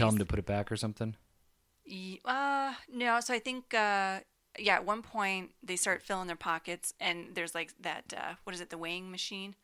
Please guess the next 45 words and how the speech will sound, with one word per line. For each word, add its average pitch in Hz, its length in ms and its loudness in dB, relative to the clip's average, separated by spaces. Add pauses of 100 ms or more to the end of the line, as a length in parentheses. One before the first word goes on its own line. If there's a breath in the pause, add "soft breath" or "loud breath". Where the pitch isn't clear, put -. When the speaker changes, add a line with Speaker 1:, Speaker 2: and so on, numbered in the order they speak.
(300)
Speaker 1:
Not - 140 -8
machine, 175 380 -10
but 185 120 -10
the 180 80 -8
weighing 180 340 -4
Speaker 2:
Oh, 110 40 -6
Speaker 1:
sca-, 190 280 -2
Speaker 2:
uh, 104 140 2
Speaker 1:
scale. 92 120 4
Speaker 2:
scale, 92 420 6
yeah, 92 320 6
yeah, 95 160 2
yeah. 90 260 4
Speaker 1:
Um, 165 220 -12 (180)
that 185 120 -4
has 175 280 -2
Willie's, 170 480 -6
like, 185 220 -8
treasure 170 340 -8
on 170 160 -8
there, 175 140 -8
and 170 100 -10
he 170 80 -10
told 180 280 -10
the - 60 -16
guy, - 220 -6
like, - 220 -10
"Let's - 280 -8 (260)
keep 226 180 -6
this 185 140 -10
for - 140 -12
Willie. 156 360 -8 (340)
This 175 120 -6
is - 100 4
Speaker 2:
Ah. 90 80 4
Speaker 1:
his," - 300 -6
type - 220 -10
thing. 117 340 -10
Speaker 2:
Oh, 143 180 2 (180)
okay, 110 180 4
Speaker 1:
And - 120 0
they, - 80 -6
Speaker 2:
cool. 135 260 10 (160)
Speaker 1:
you - 80 -12
know, - 80 -12